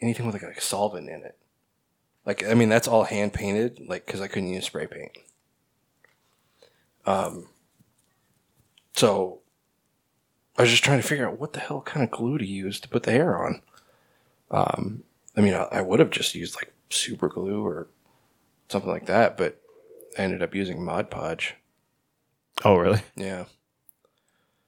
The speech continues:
Speaker 1: Um, and yeah, that's just, like, <laughs> basically just took a bunch of it, like, on a sponge brush. Just went, "Nah.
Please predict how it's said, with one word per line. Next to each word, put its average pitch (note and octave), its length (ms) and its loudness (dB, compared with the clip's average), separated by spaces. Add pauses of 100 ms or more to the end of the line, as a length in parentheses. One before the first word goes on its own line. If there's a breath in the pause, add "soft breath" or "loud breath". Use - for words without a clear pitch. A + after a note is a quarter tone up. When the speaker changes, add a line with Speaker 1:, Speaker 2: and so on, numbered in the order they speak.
(800)
Speaker 1:
Um, - 420 -8
and F#2+ 140 0
yeah, - 280 -2
that's G2 160 -4
just, - 200 -2
like, D#2+ 160 -4 (220)
<laughs> - 240 -20
basically - 360 2
just - 260 -2
took A#2 180 4
a - 40 -6
bunch G2 280 -2
of G#2 100 -2
it, G#2 60 4
like, F#2+ 160 0
on F2+ 100 2
a F2+ 60 -2
sponge G2 420 -2
brush. G#2+ 340 4 (260 loud breath)
Just - 100 -10
went, - 120 -8 (520)
"Nah. G#2 260 2